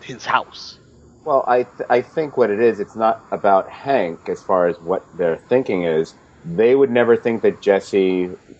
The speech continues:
Speaker 2: would turn snitch. The one thing Jesse has always been is loyal, is loyal. That's been
Speaker 1: But they're
Speaker 2: Walter's
Speaker 1: monitoring
Speaker 2: mantra.
Speaker 1: to see if he gets picked up,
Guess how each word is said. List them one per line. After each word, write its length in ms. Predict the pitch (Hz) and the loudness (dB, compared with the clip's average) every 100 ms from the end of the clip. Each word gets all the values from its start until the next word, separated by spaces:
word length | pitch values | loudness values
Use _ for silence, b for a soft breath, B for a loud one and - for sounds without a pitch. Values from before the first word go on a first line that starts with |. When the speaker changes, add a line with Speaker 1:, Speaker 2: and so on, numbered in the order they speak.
| - | -14
Speaker 2:
would 340 | 90 95 90 | -2 0 0
turn 280 | - 101 85 | -2 -6 -6
snitch. 600 | 80 - 104 65 - - - _ _ _ _ | -6 -4 -4 -4 -14 -20 -20 _ _ _ _
The 80 | - | 0
one 220 | 95 120 120 | 2 2 2
thing 220 | 131 110 | 0 2
Jesse 280 | 107 104 107 | 0 0 0
has 120 | 95 | 2
always 240 | 98 92 | 4 2
been 440 | 80 104 101 92 87 - - | 2 2 2 0 -8 -14 -12
is 140 | 85 | -10
loyal, 500 | 85 95 101 98 87 - - | -4 2 4 2 0 -6 -14
is 120 | 85 | -12
loyal. 520 | 87 107 104 71 52 - _ - - - - | -2 2 2 0 -8 -20 _ -20 -20 -20 -4
That's 260 | 101 101 - | 0 0 -2
been 560 | 113 104 101 95 90 - _ _ _ - | 0 0 0 -4 -6 -12 _ _ _ -10
Speaker 1:
But 160 | 180 180 | -4 -2
they're 140 | 202 151 | -2 -2
Speaker 2:
Walter's 100 | 143 | -2
Speaker 1:
monitoring 540 | 214 262 220 131 147 139 | -2 -2 -2 -4 -4 -6
Speaker 2:
mantra. 140 | - | -10
Speaker 1:
to 80 | 151 | -18
see 220 | - 165 | -10 -4
if 120 | 156 - | -4 -6
he 120 | 156 | -12
gets 260 | 135 135 - | -8 -10 -10
picked 400 | - 147 - - | -6 -6 -4 0
up, 160 | 247 | 0